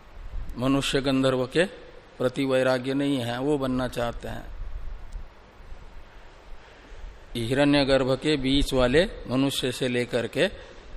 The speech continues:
जो हैं, उनमें से कुछ न कुछ बनना चाहते हैं,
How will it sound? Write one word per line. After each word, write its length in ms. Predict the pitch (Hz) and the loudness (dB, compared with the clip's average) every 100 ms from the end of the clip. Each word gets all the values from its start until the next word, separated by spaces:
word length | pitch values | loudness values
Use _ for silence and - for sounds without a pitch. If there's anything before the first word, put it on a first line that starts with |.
| - - - - 123 | -4 -4 -4 -6 -4
जो 260 | 135 139 | 2 4
हैं, 580 | 104 107 147 202 - - | 2 2 0 -2 -12 -10
उनमें 360 | 117 139 143 139 | -2 0 2 2
से 140 | 143 | -2
कुछ 220 | 139 131 | -4 -4
न 120 | 139 | -2
कुछ 140 | 135 127 | -2 -4
बनना 360 | 127 127 127 | -2 0 0
चाहते 400 | 123 117 113 - | 0 -2 -2 -2
हैं, 260 | 113 107 | -4 -4